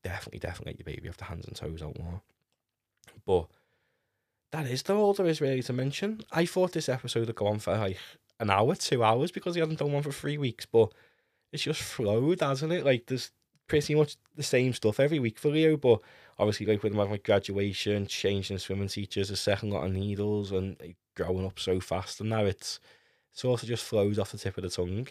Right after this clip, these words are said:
Um, <clears throat> there's not much more really to add. I mean, next week we, he will be the four-month episode where I'm just gonna talk about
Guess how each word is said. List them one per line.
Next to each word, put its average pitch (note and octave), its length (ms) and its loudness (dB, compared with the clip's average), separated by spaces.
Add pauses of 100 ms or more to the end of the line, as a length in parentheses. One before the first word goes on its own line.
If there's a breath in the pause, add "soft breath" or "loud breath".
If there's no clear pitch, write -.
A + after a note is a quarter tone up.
(160)
Um, A2+ 840 0
<clears throat> - 0 -
there's A2+ 200 0
not C3 160 2
much D3+ 160 -2
more D3 160 4
really C#3 220 6
to - 180 -4
add. A2+ 220 4
I - 20 0
mean, A#2+ 160 2
next A2+ 260 2
week A#2 160 -4
we, A2 200 -4
he G#2+ 140 -6
will G2 360 2 (500 soft breath)
be G#2+ 120 0
the G2+ 100 0
four-month F#2+ 640 4
episode G2 460 0
where F#2 180 4
I'm F2+ 100 0
just F2+ 180 -8
gonna F#2 140 -2
talk F2 300 0
about E2+ 420 0